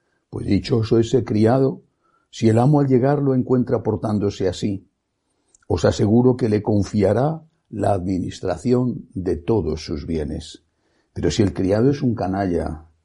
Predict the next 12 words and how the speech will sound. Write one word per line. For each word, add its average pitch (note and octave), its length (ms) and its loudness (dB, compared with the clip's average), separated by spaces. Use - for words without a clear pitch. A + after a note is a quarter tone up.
y G#2 120 0
pensando A#2 480 6
que B2+ 100 4
su G#2+ 220 2
amo C#3 200 6
tardará, A2 460 4
empieza B2+ 500 2
a A2+ 120 -6
pegar A2 320 2
a C3+ 80 -2
sus A2 180 -6
compañeros, G2 720 0